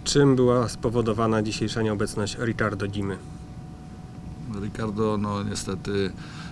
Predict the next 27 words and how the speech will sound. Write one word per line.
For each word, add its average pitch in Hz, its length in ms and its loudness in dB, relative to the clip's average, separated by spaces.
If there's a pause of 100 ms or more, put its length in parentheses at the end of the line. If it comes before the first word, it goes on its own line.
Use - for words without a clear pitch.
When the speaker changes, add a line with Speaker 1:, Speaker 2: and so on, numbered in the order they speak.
(140)
Speaker 2:
e, 95 180 -2
po 98 160 -2
ostatnim 92 460 -2
meczu, 90 320 -2
który 87 220 -4
graliśmy, 87 600 -2 (1200)
e, 85 80 -4
w 80 100 -8
Gdyni, 95 520 -2 (580)
e, 85 40 -6
ma 90 260 -4
bardzo 90 420 -4
mocno 92 320 -4
stuczony 92 480 -4
staw, - 400 -6
e, - 40 -4 (440)
kolanowy, 87 580 -4 (680)
e, - 20 -6 (960)
stąd 92 340 -4
jego 87 180 -2
nieobecność 87 960 -4 (160)
i - 40 -6
to - 140 -6
stuczenie 95 440 -2
jest 87 220 -2
na 85 100 -6
tyle, 87 420 -4